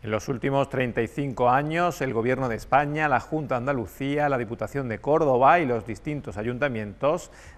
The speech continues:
han invertido ochocientos cincuenta millones de euros en la provincia a través del Programa de Fomento de Empleo Agrario. Los grandes beneficiados son los municipios de menos de diez mil habitantes, que se agarran a este clavo ardiendo en la lucha contra el despoblamiento.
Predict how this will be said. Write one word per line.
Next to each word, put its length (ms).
han 140
invertido 500
ochocientos 600
cincuenta 720
millones 340
de 80
euros 400
en 80
la 80
provincia 680
a 140
través 400
del 120
Programa 360
de 100
Fomento 500
de 60
Empleo 380
Agrario. 480
Los 120
grandes 300
beneficiados 640
son 220
los 100
municipios 680
de 120
menos 360
de 140
diez 260
mil 140
habitantes, 720
que 140
se 160
agarran 400
a 80
este 260
clavo 200
ardiendo 520
en 100
la 80
lucha 300
contra 260
el 60
despoblamiento. 640